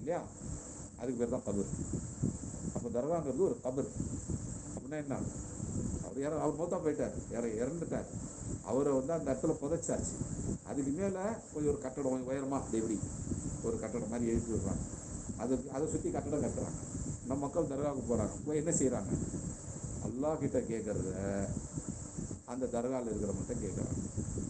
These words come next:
இதுவும் ஷைத்தான் ஏற்படுத்தி விடுறது தான். யார்கிட்ட கேட்கணும்? எதுவாக இருந்தாலும் அல்லாஹ் கிட்ட தான் கேட்கணும். ஆனா ஷைத்தான் என்ன பண்றான்? ஒரு மனுஷன்கிட்ட கேட்க சொல்றான். அதுவும் எந்த மனுஷன்? உயிரோட இருக்கிற மனுஷன் கூட இல்ல, அவர் மௌத்தா போயிட்டார்,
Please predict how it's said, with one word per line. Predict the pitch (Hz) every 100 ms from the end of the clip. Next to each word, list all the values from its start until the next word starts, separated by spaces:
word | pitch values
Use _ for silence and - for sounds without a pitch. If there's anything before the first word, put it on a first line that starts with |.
| - - -
இதுவும் | 104 151 160
ஷைத்தான் | 156 156 139
ஏற்படுத்தி | 131 123 123
விடுறது | 117 110 117
தான். | 104 110
யார்கிட்ட | 147 143 131
கேட்கணும்? | 143 139 110 - - - - - - - - -
எதுவாக | 90 98
இருந்தாலும் | 113 156
அல்லாஹ் | 156 147
கிட்ட | 143
தான் | 139 123
கேட்கணும். | 113 98 - - - - - -
ஆனா | 127 135
ஷைத்தான் | 135 156 143
என்ன | 147 131
பண்றான்? | 127 156 196 196 - - - - - -
ஒரு | 95 135
மனுஷன்கிட்ட | 143 165 190 160
கேட்க | 135 123 117
சொல்றான். | 101 - - - 98
அதுவும் | 139 143
எந்த | 165 147
மனுஷன்? | 127 120
உயிரோட | 156 175 160
இருக்கிற | 151 139
மனுஷன் | 135 131
கூட | 131 117
இல்ல, | 104
அவர் | 104
மௌத்தா | 123 - 143
போயிட்டார், | 131 120 107